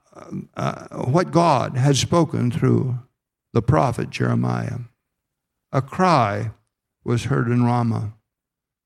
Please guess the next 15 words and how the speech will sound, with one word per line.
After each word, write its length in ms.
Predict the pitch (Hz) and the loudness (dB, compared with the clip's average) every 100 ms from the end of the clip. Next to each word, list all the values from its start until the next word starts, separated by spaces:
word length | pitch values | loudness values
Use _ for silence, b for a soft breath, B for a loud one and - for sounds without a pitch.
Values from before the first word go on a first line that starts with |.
| _ _ - | _ _ -4
weeping 540 | 135 151 143 131 120 | 0 2 2 2 2
in 180 | 120 120 | 4 4
great 280 | 120 127 117 | 4 2 0
mourning. 800 | 120 127 131 123 117 113 101 101 - _ _ _ | 0 2 2 2 -2 -4 -8 -12 -16 _ _ _
Rachel 640 | 127 165 170 - 143 127 123 | 0 2 2 2 -2 0 0
weep-, 380 | 147 147 - 135 | 2 2 0 0
weeps 340 | 160 160 - | 2 0 0
for 200 | - 131 | 0 0
her 200 | 117 131 | 0 -2
children, 680 | - 156 143 110 110 117 110 _ _ _ _ - | -4 -4 -4 -4 -4 -6 -8 _ _ _ _ -6
refusing 720 | - 143 127 170 160 143 135 123 | 4 4 6 4 4 4 0 0
to 100 | 120 | 0
be 180 | 127 | 0
comforted. 800 | 120 - 143 120 113 113 113 110 104 _ _ _ _ _ _ _ _ _ _ _ _ _ | -2 -2 -2 0 -2 -2 -6 -8 -14 _ _ _ _ _ _ _ _ _ _ _ _ _
They 320 | 113 110 110 | -2 0 0